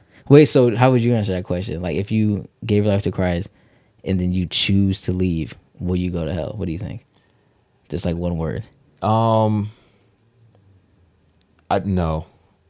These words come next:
Speaker 1: Really?
Speaker 2: I think once you're sealed, you're sealed.
Speaker 1: Really?
Speaker 2: Yeah, I think once you're sealed, you're sealed. Even if you, even if you seemingly, even if you, quote unquote, leave or turn your back,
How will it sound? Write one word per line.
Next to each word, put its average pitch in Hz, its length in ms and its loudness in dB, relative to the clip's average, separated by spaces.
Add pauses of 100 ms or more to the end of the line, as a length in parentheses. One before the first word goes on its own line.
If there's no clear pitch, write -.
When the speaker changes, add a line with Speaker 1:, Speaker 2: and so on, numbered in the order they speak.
Speaker 1:
Really? 95 500 -4
Speaker 2:
I 98 100 0
think 110 220 -2
once 101 180 0
you're 92 100 0
sealed, 92 300 -2
you're 80 100 -4
sealed. 76 420 -8 (680)
Speaker 1:
Really? 80 600 -6
Speaker 2:
Yeah, 82 360 -4
I - 100 -18
think 101 180 0
once 92 200 0
you're 87 80 -2
sealed, 85 240 -4
you're 82 100 -4
sealed. 78 340 -8
Even 107 200 2
if 101 140 0
you, 98 180 0
even 131 260 0
if 120 140 -2
you 107 80 2
seemingly, 101 460 2
even 139 240 0
if 135 120 0
you, 101 160 2 (180)
quote 107 200 2
unquote, 95 320 0
leave 92 500 0
or 85 80 -2
turn 92 220 -2
your 82 100 -2
back, 85 380 -2